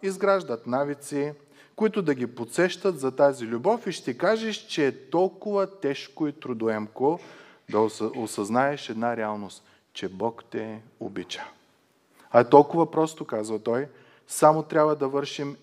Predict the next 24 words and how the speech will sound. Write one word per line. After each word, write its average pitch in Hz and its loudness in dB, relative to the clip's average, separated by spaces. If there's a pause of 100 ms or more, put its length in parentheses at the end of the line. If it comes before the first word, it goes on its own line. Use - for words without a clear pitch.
ежедневните 120 -4
си 165 -8
задължения 117 -2 (420)
като 113 -4
човеци 123 -4 (360)
изцяло 123 0 (180)
от 98 -6
любов 101 -6 (560)
към 95 -4
Бога. 90 -10 (1500)
И 107 0
коментара 110 4
на, 104 -4
а, 113 -2
на 107 -6
книгата 117 -2
казва: 131 2
"Този 139 0
брат 139 2
толкова 165 -2
свикнал 180 -2
с 156 -10
Божието 139 -4
присъствие, 131 -4